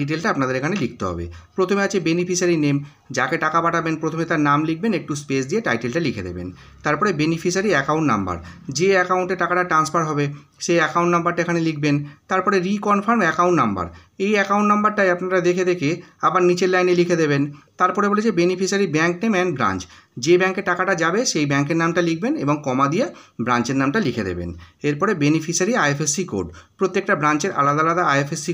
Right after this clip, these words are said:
কোড হয়, আপনারা যাকে টাকা পাঠাচ্ছেন তার ব্রাঞ্চের আইএফএসসি কোডটা জেনে আপনারা এখানে লিখবেন।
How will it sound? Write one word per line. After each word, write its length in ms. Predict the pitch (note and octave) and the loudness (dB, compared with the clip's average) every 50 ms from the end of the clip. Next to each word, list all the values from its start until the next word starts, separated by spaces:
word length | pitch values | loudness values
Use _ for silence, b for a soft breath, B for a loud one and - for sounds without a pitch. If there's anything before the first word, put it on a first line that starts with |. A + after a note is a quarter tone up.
| - | 0
কোড 120 | C3 A#2+ A2 G#2+ | 0 0 0 0
হয়, 120 | G#2+ A#2 - B B B B B B - D#3+ | -2 -2 -2 B B B B B B 0 0
আপনারা 220 | D#3+ E3 F3+ F#3 F#3 F3 | 2 2 2 2 4 2
যাকে 160 | F3+ F3+ F#3 F3+ F3+ | 2 2 2 0 0
টাকা 140 | E3+ E3 F3 F3+ | 0 0 2 0
পাঠাচ্ছেন 360 | F3 F3 E3 E3+ - C#3 C#3 C#3 C#3+ B B B _ - | 0 0 0 0 0 0 0 0 -2 B B B _ -2
তার 120 | E3+ E3+ F3 E3+ | 0 0 2 2
ব্রাঞ্চের 280 | F3 F3 E3+ F3+ F3 E3 | 2 0 2 2 2 2
আইএফএসসি 360 | E3+ F3 E3+ F3+ E3+ F3 - F3 | 2 2 0 0 -2 -2 -2 -2
কোডটা 200 | - E3+ E3+ F3 D3+ C#3+ | -4 -2 -2 0 0 0
জেনে 180 | D#3 D#3+ E3 D#3+ D#3 | 0 0 0 0 -2
আপনারা 180 | D#3 E3+ D#3+ D#3+ D3+ | -2 0 0 0 2
এখানে 160 | D#3+ D#3+ D#3 D#3 | 2 2 2 2
লিখবেন। 280 | D3+ D3 C#3 D3 C#3+ | 0 0 0 2 2